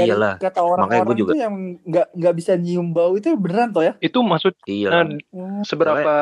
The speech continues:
Speaker 3: ini sih, seberapa parahnya lo nggak bisa nyium tuh bener-bener yang, "Wah, kok nggak kecium nih?"
Speaker 1: Gue cuman kecium bau minyak kayu putih doang, itu juga kalau ditaruh di hidung gue, kayak bau, mungkin bau kentut sendiri pun nggak
Speaker 3: Hmm.
Speaker 1: kecium kali.
Speaker 2: Oh iya, malah gue denger-denger cerita dari orang, orang dia ee pun nggak, nggak ngerasa bau loh.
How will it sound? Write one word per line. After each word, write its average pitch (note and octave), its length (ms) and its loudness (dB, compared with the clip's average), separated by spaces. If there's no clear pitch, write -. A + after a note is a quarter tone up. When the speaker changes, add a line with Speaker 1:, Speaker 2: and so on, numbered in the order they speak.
Speaker 3:
ini F3+ 240 0
sih, F3+ 160 -2
seberapa C3+ 360 0
parahnya C3+ 360 -2
lo C#3+ 140 -2
nggak C3+ 160 2
bisa B2+ 120 0
nyium C#3 280 0
tuh E3+ 180 -2
bener-bener C3+ 400 0
yang, C3 220 0
"Wah, - 140 -10
kok - 280 -6
nggak E3 180 -4
kecium - 300 -4
nih?" F#3 160 -4
Speaker 1:
Gue B2+ 180 -4
cuman C3+ 280 -4
kecium A2+ 420 -2
bau G2 400 4
minyak G2 260 -4
kayu G2 200 2
putih F#2+ 260 -2
doang, A2 160 4
itu B2+ 200 -8
juga B2+ 200 0
kalau A2 400 2
ditaruh F#2+ 360 -2
di F2+ 140 -4
hidung F2+ 220 -4
gue, G#2+ 240 0
kayak F#2 220 0
bau, F#2+ 320 2
mungkin A#2 220 -2
bau F#2+ 140 2
kentut F#2+ 260 -4
sendiri F#2 280 -2
pun A#2 140 -6
nggak G2 120 0
Speaker 3:
Hmm. E3+ 100 -2
Speaker 1:
kecium F3+ 240 2
kali. - 180 -8
Speaker 2:
Oh A#3+ 140 2
iya, D#3 260 2
malah F#3+ 260 2
gue F#3 320 -2
denger-denger F#3+ 480 -2
cerita F#3 300 -4
dari E3+ 160 0
orang, F#3+ 340 -2
orang G3+ 380 0
dia G3 260 2
ee G3+ 380 -8
pun C#4 180 0
nggak, A#3 200 2
nggak F#3 280 2
ngerasa F3+ 360 -2
bau G3 200 4
loh. D3+ 200 0